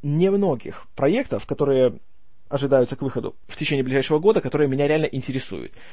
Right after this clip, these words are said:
Не в последнюю очередь благодаря тому, что это оригинальный проект. Это не экранизация чего-либо, это не ремейк, это не перезапуск, это не сиквел, не приквел, не еще что-либо. Поэтому буду надеяться.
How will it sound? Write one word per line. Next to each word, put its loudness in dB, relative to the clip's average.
Не 2
в 0
последнюю 2
очередь -2
благодаря -2
тому, -2
что -4
это 0
оригинальный 0
проект. -12
Это -4
не 0
экранизация -2
чего-либо, 0
это -4
не 0
ремейк, -2
это -4
не -2
перезапуск, -2
это -2
не -2
сиквел, -4
не -2
приквел, -2
не 0
еще -2
что-либо. -4
Поэтому 0
буду -6
надеяться. -6